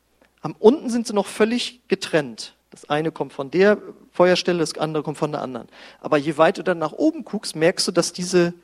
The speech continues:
Rauchschwaden sozusagen, dass sich das ja so mixt. Du kannst ne-, nachher nicht mehr sagen, was woher kommt. Und so ist es eben auch, dass wir dieses Reden nicht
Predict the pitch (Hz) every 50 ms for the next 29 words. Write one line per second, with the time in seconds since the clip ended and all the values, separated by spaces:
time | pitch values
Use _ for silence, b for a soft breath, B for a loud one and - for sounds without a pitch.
0 | b b b b b b b b b b b b b _ _ _ _ _ _ -
1 | _ _ _ _ - - _ - - _ - 165 175 - - - - 160 160 170
2 | 180 196 190 175 180 170 - 190 170 165 170 175 185 190 180 175 - - 185 -
3 | - 170 165 - 175 165 151 180 202 - - _ _ _ _ _ _ 160 170 214
4 | 285 - - - - - - - - - _ _ _ _ _ _ _ _ - -
5 | - 220 262 240 - - 196 185 202 - 175 165 - - 165 160 156 160 156 -
6 | - 160 151 143 131 139 143 135 127 127 - 131 120 b b b b b b _
7 | 127 139 139 - - - 123 113 143 139 131 123 135 143 120 - - 139 120 113
8 | - - - - B B B B B B B B B B B B _ _ 160 156
9 | - 175 180 196 214 - 208 - - 175 170 165 165 - 139 135 156 220 - -
10 | - b b b b b b _ _ _ _ _ _ _ - 147 - - - 170
11 | 190 190 175 160 170 151 160 151 - - - - 135 151 196 226 240 247 226 190
12 | 185 233 - - - - _ _